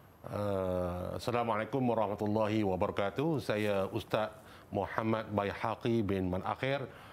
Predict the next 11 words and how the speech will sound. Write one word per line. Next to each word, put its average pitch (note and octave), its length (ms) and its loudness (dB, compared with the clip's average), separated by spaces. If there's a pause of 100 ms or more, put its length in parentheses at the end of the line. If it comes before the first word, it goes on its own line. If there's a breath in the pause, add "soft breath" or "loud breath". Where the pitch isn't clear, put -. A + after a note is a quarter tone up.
(200 loud breath)
daripada G#2+ 560 0 (280 loud breath)
S C#3 280 -4
M A#2+ 240 0
A A2+ 400 -2
Al-Falah, C#3 400 0 (320 loud breath)
Parit C3 320 0
Tok A#2+ 240 0
Ngah, A2+ 160 0 (320)
Tanjung G2+ 320 0
Piandang, G2+ 400 0
Perak. E2+ 320 -2